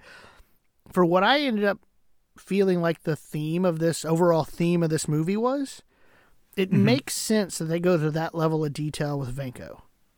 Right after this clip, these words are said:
Speaker 1: in, in showing how it, how, how much it mirrors Tony's building it,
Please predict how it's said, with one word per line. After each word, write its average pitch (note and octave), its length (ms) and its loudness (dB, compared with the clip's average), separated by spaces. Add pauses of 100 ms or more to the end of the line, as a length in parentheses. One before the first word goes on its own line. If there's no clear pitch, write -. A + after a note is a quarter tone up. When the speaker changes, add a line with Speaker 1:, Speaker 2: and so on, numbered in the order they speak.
(400)
Speaker 1:
in, D#3+ 400 0
in D#3+ 160 -2
showing E3+ 400 4
how E3+ 220 4
it, D#3 100 0 (220)
how, D3+ 560 -2 (1080)
how F3 100 4
much F3 200 4
it D3 80 -6
mirrors D#3 520 0
Tony's D3 720 -2 (120)
building C#3+ 380 0
it, - 140 -16